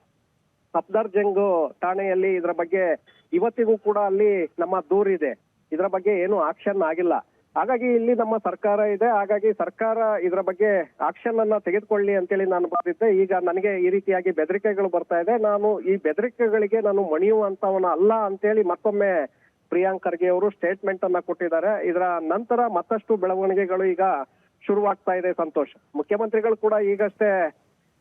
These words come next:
ಆ, ನನ್ಗೆ ಪ್ರಿಯಾಂಕ್ ಖರ್ಗೆ ಅವ್ರಿಗೆ ಬೆದರಿಕೆ ಬಂದಿದೆ ಅನ್ನುವಂತ ವಿಚಾರ ನನ್ನ ಗಮನಕ್ಕೆ ಬಂದಿಲ್ಲ. ನಾನು ಪ್ರಿಯಾಂಕ್ ಖರ್ಗೆ ಅವರ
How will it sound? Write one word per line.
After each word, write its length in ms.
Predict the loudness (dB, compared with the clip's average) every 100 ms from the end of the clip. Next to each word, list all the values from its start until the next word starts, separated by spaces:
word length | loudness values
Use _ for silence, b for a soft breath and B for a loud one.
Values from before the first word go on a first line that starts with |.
| 0
ಆ, 360 | 2 2 2 0
ನನ್ಗೆ 520 | -2 0 2 2 0
ಪ್ರಿಯಾಂಕ್ 360 | 0 0 0 -2
ಖರ್ಗೆ 220 | -2 0
ಅವ್ರಿಗೆ 280 | 0 2 0
ಬೆದರಿಕೆ 400 | 0 -2 0 0
ಬಂದಿದೆ 360 | 0 0 2
ಅನ್ನುವಂತ 340 | 2 0 0 -2
ವಿಚಾರ 340 | -2 -2 -2 -2
ನನ್ನ 200 | 0 0 0
ಗಮನಕ್ಕೆ 380 | 0 0 0 0
ಬಂದಿಲ್ಲ. 520 | 2 2 2 2 2
ನಾನು 440 | 2 0 2 0
ಪ್ರಿಯಾಂಕ್ 360 | 0 0 0 0
ಖರ್ಗೆ 220 | -2 2
ಅವರ 140 | 2